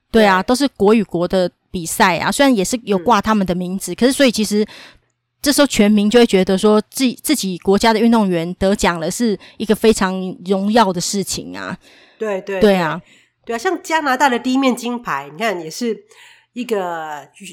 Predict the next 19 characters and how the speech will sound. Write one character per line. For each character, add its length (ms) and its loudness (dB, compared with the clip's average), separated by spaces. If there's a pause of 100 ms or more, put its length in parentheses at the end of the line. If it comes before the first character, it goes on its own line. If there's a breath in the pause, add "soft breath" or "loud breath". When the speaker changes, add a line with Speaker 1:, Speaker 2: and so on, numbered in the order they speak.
Speaker 2:
是 120 -8
一 80 -2
个 120 -2
好 80 -6
像 120 -4
一 60 -6
百 180 -4
公 220 -6
尺 180 -12
的 140 -14
那 100 -10
个 520 -14
游 160 -4
泳 320 -4
竞 220 -8
赛。 500 -6
Speaker 1:
嗯。 320 0
Speaker 2:
然 120 -2
后 460 -4